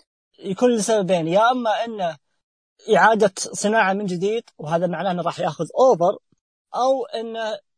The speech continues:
علشان ريتنج وهذا معناه أيضا راح ياخذ أوفر. وإمبر مون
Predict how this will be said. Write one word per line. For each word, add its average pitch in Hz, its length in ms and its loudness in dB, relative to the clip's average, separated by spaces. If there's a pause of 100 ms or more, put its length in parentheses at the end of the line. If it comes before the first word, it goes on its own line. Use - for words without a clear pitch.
علشان 196 380 -6
ريتنج 196 520 -8
وهذا 214 300 -4
معناه 190 320 -6
أيضا 190 200 -2
راح 160 180 -8
ياخذ 175 280 -8
أوفر. 143 300 -2 (460)
وإمبر 185 520 0
مون 240 220 0